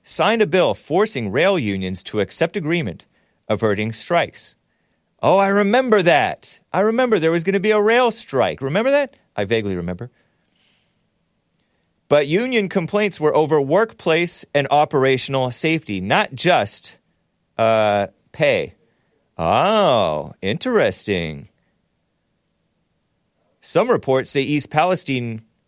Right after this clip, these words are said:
rail sensors detected axles on fire twenty miles outside the city, but corporate instructed them to continue. I don't like unions, but it seems that government,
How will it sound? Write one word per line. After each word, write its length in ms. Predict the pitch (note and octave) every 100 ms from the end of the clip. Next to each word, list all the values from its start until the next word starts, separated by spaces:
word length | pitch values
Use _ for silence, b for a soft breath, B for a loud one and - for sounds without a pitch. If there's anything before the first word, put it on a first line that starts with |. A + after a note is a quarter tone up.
| _
rail 280 | B2 F#3+ G#3
sensors 480 | C3 G#2+ A#2 A2+
detected 500 | G#2+ B2+ - A3+ D3+
axles 460 | C3+ G3 G#3 - G#2
on 160 | G#2+ G2
fire 240 | A2+ G#2
twenty 400 | - - A#3 A#3
miles 340 | E3+ D3 C3
outside 480 | G2+ F2+ - F#3+ B3
the 80 | A#2+
city, 300 | - E2 - b b b
but 160 | - -
corporate 500 | E3 D#3 D#3 C#3+ -
instructed 500 | C3 - C#3 C#3 C3
them 180 | C3+ B2+
to 80 | B2
continue. 600 | C#3 A#2+ C3+ C#3+ A2 - _ _ _ _
I 100 | -
don't 120 | E3+
like 180 | G3 G3+
unions, 440 | F3 G#3 G3+ A3 F3
but 120 | C#3+
it 100 | B2
seems 320 | - E3 D#3+
that 140 | B2+
government, 480 | A2 C#3+ D#3+ E3+ -